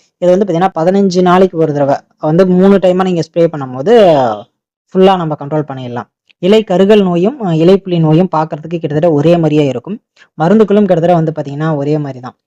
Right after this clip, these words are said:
மோனோசிப் இல்ல காப்பர் ஆக்சிக்ளோரைடு ரெண்டுல எதை வேணாலும் நீங்க யூஸ் பண்ணிக்கலாம்.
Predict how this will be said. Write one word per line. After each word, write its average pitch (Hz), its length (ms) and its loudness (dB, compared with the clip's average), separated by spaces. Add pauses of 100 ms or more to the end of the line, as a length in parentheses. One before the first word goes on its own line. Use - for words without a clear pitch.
(320)
மோனோசிப் 196 480 0
இல்ல 165 180 0
காப்பர் 160 340 -2
ஆக்சிக்ளோரைடு 139 720 -4
ரெண்டுல 160 360 2
எதை 156 180 2
வேணாலும் 156 280 2
நீங்க 147 200 -6
யூஸ் 131 260 -12
பண்ணிக்கலாம். 120 340 -14